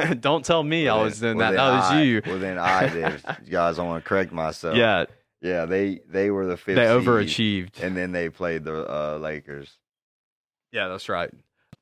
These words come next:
Speaker 1: So, college football, some upsets. Any of you out there who were looking for our college football pod this past week, it got recorded. It didn't get sent out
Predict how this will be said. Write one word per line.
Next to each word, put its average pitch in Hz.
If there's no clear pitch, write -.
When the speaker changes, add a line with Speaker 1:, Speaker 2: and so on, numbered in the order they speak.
Speaker 1:
So, 147
college 170
football, 110
some 123
upsets. -
Any 165
of 151
you 151
out 143
there 139
who 117
were 101
looking 113
for 104
our 95
college 101
football 95
pod 85
this 92
past 82
week, 98
it 107
got 131
recorded. 113
It 113
didn't 113
get 95
sent 92
out 67